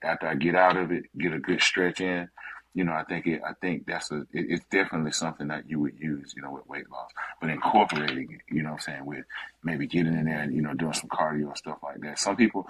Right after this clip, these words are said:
now there are some people that believe that you can just sit in the sauna and that's how that works. Now, and it can, but it has to, it depends on how you're dieting as well. But I would say when you're going through that, it'll definitely soothe the tension from a good, you know,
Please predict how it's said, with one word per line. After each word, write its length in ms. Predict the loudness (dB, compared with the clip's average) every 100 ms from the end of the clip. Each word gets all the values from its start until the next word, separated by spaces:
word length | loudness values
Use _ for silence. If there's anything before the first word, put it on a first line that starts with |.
| -10 2
now 140 | 4
there 140 | 6 6
are 20 |
some 160 | 4 2
people 160 | 2
that 180 | 2 2
believe 300 | 6 8 8
that 240 | 4 2
you 100 | 0
can 160 | 2 0
just 200 | -2 0 2
sit 160 | 0
in 80 | 0
the 80 | -4
sauna 340 | 0 0 -2
and 100 | -6 -8
that's 140 | -8
how 120 | -10
that 100 | -8
works. 280 | -2 0 0
Now, 100 | 0
and 120 | 2 0
it 80 |
can, 340 | 0 0 2 2
but 160 | 2
it 100 | 0
has 200 | 0 -4 -6
to, 100 | -8 -4 -4
it 100 | -4
depends 320 | -2 -2 0
on 80 | 2
how 80 | 2
you're 180 | 2 2
dieting 480 | 4 4 2 -8 -12
as 80 | -10
well. 280 | -10 -10 -14
But 140 | -14 -14 -14 -12 -12 -14 -8 2
I 120 | 4
would 160 | 4 2
say 300 | 0 2 0
when 240 | -2 0
you're 180 | 0 0 -6 -4
going 360 | -2 0 -2
through 240 | 0 4 6
that, 300 | 6 6 4 -8
it'll 240 | -8 -8 _
definitely 600 | 0 0 0 -2 0 -4
soothe 380 | -2 0 0 0
the 60 | -6 -8
tension 300 | -8 -8 -12 -10
from 180 | -10
a 40 | -8 -4
good, 160 | -4 -4 -12 -16 -16 -4
you 120 | -2
know, 280 | -2 -4